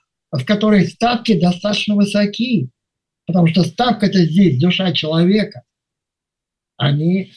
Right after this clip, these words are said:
э, могут добиться временного и внешнего успеха, но какова же внутренняя трагедия человека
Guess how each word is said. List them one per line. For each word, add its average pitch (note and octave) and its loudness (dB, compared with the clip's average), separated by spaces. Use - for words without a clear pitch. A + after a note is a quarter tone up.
э, D#3 -2
могут C#3+ 2
добиться E3+ 0
временного D#3+ 0
и C#3+ 0
внешнего D#3 0
успеха, E3 -4
но C3+ -4
какова D3+ -2
же C3 2
внутренняя C3+ -2
трагедия C3 0
человека B2 -2